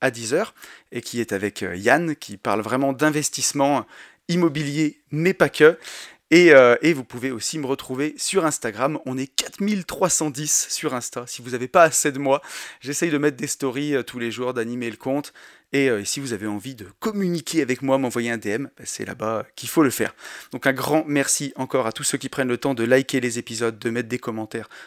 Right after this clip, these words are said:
de vous abonner. Merci, merci mille fois, c'est sincère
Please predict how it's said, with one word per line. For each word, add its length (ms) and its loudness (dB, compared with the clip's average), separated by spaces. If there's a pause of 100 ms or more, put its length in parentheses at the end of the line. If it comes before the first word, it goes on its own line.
(120)
de 100 2
vous 220 0
abonner. 400 2 (420)
Merci, 420 2
merci 460 0
mille 220 0
fois, 280 -2
c'est 140 -4
sincère 540 2